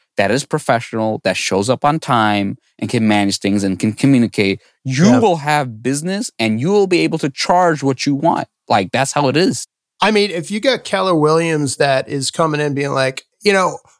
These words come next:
Speaker 2: our school system's fine, but you'll never have to wait for a plumber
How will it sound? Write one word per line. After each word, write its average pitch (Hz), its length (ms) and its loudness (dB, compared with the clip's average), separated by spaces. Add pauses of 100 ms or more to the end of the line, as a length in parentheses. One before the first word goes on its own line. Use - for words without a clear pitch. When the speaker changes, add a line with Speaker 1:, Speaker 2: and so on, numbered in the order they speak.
(120)
Speaker 2:
our 160 60 0
school 262 300 0
system's 180 760 -2
fine, 175 520 0 (420)
but 196 320 -2
you'll 190 240 2
never 139 640 -2 (280)
have 170 260 -4
to 143 80 -2
wait 135 200 0
for 123 160 -4
a 120 60 -2
plumber 120 480 -2